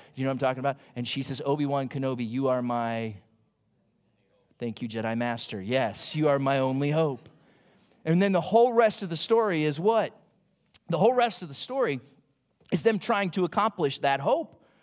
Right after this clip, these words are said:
That, that's the whole idea, because there's a mission that they're on.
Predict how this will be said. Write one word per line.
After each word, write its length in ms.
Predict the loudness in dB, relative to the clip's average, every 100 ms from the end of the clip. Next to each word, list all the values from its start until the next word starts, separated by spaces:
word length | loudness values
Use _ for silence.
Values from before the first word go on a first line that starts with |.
| 0
That, 160 | 4
that's 180 | 4 2
the 100 | 0
whole 300 | 4 4 4
idea, 400 | 2 0 0 0 -4 -12 -2
because 240 | 2 2
there's 180 | 2 0
a 60 |
mission 480 | 0 0 -2 -2 -2
that 220 | -2 -4
they're 160 | -4 -4
on. 180 | -6